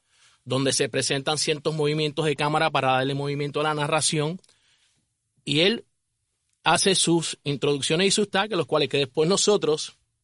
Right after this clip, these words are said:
en lo que se llama la postproducción, empezamos a editar todo el programa, a poner el rompecabezas junto. Se graba en diferentes tiempos, no todo se hace a la misma vez. Por eso es que se lleva todo después a la postproducción.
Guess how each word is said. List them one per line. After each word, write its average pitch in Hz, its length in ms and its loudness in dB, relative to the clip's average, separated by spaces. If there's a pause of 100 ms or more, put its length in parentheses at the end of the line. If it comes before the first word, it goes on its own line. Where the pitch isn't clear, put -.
(240)
en 139 140 -2
lo 131 100 -2
que 131 80 -4
se - 80 -4
llama 160 180 0
la 165 140 4
postproducción, 165 800 2 (220)
empezamos 156 500 -2
a 170 40 2
editar 160 320 2
todo 156 200 2
el 160 80 -2
programa, 131 560 -4 (240)
a 135 100 -4
poner 165 200 4
el 196 100 4
rompecabezas 160 640 2
junto. 113 420 -6 (720)
Se - 280 -2
graba 202 500 4
en 165 160 0
diferentes 160 580 0
tiempos, 185 600 -2 (280)
no 147 260 0
todo 151 240 4
se 147 120 2
hace 139 200 2
a - 20 2
la 127 100 0
misma 123 320 0
vez. 190 220 -2 (1000)
Por 139 140 -2
eso 143 160 0
es 160 60 -2
que 165 180 0
se 151 220 0
lleva 165 240 4
todo 175 240 2
después 160 260 2
a 165 40 4
la 156 100 2
postproducción. 113 840 -6